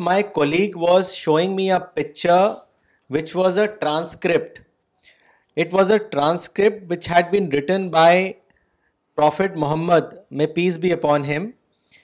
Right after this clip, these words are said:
and it was a letter which was sent to king from Prophet Muhammad۔ Maulana, my question is that, that I have read, uh, Prophet Muhammad's, uh,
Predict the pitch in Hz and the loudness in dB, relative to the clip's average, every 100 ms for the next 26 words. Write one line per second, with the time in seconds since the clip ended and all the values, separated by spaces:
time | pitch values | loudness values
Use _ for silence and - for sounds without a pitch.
0 | _ _ - 160 190 208 170 165 196 202 | _ _ -2 2 2 0 -6 -2 0 0
1 | 196 180 165 131 147 151 190 202 190 180 | -2 0 0 0 -2 -2 2 4 4 0
2 | - 196 196 - - 175 196 214 202 208 | -2 -2 -2 -4 -2 2 2 0 -2 -4
3 | 208 - 185 196 208 208 - 175 185 202 | -4 -4 0 2 2 -4 -2 0 0 -2
4 | - 160 156 190 180 156 135 143 139 113 | -4 2 2 0 -4 -2 -2 -2 -2 -2
5 | - _ _ _ _ _ _ _ _ - | -6 _ _ _ _ _ _ _ _ -6
6 | 143 170 202 220 226 220 - 170 - 214 | 2 4 4 4 2 0 -2 -4 -2 -2
7 | 208 190 208 180 190 196 196 _ _ _ | 0 0 0 0 -2 -2 -4 _ _ _
8 | _ _ _ _ _ _ _ 147 175 180 | _ _ _ _ _ _ _ -4 2 4
9 | 185 226 165 120 131 190 226 - - 147 | 6 4 2 -2 2 4 4 0 -8 -2
10 | 143 143 - 160 - 196 185 156 156 170 | -2 -4 0 0 0 -2 -2 0 0 0
11 | 180 196 - - 165 147 139 135 | 0 0 -2 -6 -2 2 2 2